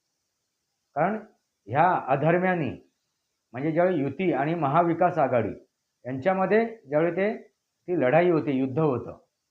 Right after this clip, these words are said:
मग अधर्मी कोण होते? ते अधर्म त्यांनी दोन हजार चोवीसच्या लोकसभेच्या निवडणुकीमध्ये दाखवून दिलं होतं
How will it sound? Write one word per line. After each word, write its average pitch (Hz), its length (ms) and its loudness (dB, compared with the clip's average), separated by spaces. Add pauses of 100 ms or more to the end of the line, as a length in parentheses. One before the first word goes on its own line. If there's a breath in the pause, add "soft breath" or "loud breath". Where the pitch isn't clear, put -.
(440)
मग 175 140 -12
अधर्मी 180 440 2
कोण 196 180 0
होते? 165 240 -2
ते - 380 -14
अधर्म 175 460 0
त्यांनी 190 220 0
दोन 165 200 0
हजार 170 260 2
चोवीसच्या 160 580 -2 (400)
लोकसभेच्या 160 540 0
निवडणुकीमध्ये 160 680 -2
दाखवून 175 320 0
दिलं 135 180 0
होतं 101 260 -6